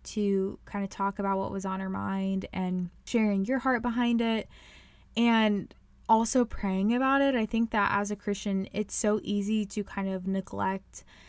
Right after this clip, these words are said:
the power of prayer in situations like this. And it's like, God wants us to be in community with other people, so he cares. And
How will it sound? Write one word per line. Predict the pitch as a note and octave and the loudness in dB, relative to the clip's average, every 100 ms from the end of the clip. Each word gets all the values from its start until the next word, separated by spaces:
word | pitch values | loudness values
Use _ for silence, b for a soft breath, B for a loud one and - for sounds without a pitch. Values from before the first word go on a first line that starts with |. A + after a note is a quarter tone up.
| B | B
the | G#3 | -4
power | G#3 G3+ G3 A3+ | 2 2 4 2
of | A#3 | 0
prayer | - B3+ B3+ | 0 0 2
in | A#3+ | 0
situations | B3 A3+ B3 A#3 A3+ A#3 A#3+ | -4 -4 -2 -2 -2 -4 -4
like | A3+ - | -6 -4
this. | A3+ A3+ - | -4 -4 -6
And | G3+ | -6
it's | G3 | -4
like, | G3+ G3+ | -6 -4
God | B3+ C#4 A3+ | -2 -2 0
wants | C4 C#4 | -2 -2
us | B3+ | -4
to | A#3 | -2
be | A3 | -2
in | G#3 | -2
community | - G#3 A3 A3 G#3+ | -4 -2 -2 -2 -4
with | G3 | -2
other | G3+ G3 | -4 -4
people, | - A#3 - - | -4 -4 -4 -4
so | G3+ | -4
he | F#3 G3 | -4 -6
cares. | - - F#3+ A#3 G3 - | -8 -4 0 2 0 -2
And | F#3+ | -6